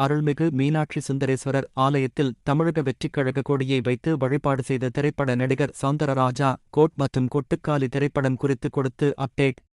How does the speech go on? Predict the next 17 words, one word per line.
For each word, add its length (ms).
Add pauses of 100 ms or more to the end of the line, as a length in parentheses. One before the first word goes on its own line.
தமிழக 440
வெற்றிக் 380
கழக 340
கொடியை 320
சென்னையில் 500
நேற்றைய 440
தினம் 320
நடிகர் 440
விஜய் 360
அறிமுகப்படுத்திய 800
நிலையில், 380
உலக 320
பிரசித்தி 440
பெற்ற 460
அருள்மிகு 460
மீனாட்சி 520 (120)
சுந்தரேஸ்வரர் 540